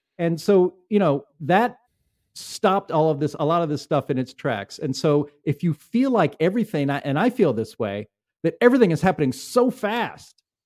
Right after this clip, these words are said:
I mean, a great strategy of somebody who's a revolutionary or wants to disrupt the system is to flood the zone, throw so much at people that they can't even comprehend,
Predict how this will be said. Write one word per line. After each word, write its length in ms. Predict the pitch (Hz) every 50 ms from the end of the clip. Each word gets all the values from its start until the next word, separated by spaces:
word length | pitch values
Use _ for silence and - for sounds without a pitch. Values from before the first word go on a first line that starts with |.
| _ _ -
I 40 | 170
mean, 200 | 165 175 180 - -
a 160 | 170 170 165
great 420 | 139 127 143 156 185 208 208 208
strategy 580 | - - - 202 190 202 208 214 180 143 165 143
of 120 | 139 135
somebody 320 | - - 190 175 180 170 160
who's 340 | 143 165 156 151 143 - 156
a 100 | 135 127
revolutionary 880 | 123 123 147 151 135 139 135 151 170 - - 190 180 180 185 190 190 185
or 60 | 165
wants 200 | 143 147 151 -
to 80 | - 131
disrupt 440 | 117 131 127 - - 165 160 - -
the 60 | 135
system 560 | - - 180 170 - - 208 208 214 214 214 _ _ _ _ _ _ -
is 120 | - 147 -
to 120 | - 170
flood 380 | - - - 175 175 180 170 151
the 100 | 170 151
zone, 460 | 127 151 165 160 135 113 101 92 92 _ _ _ _ _
throw 160 | - 196 185 160
so 400 | 151 - - - - 214 226 226
much 280 | 208 208 220 214 214
at 180 | 190 156 143 -
people 240 | 147 139 123 143 143
that 100 | 135 131
they 100 | 147 135
can't 200 | - - 196 190
even 160 | 170 175 143
comprehend, 840 | - 170 170 - 143 160 135 - 135 196 185 147 120 117 120 127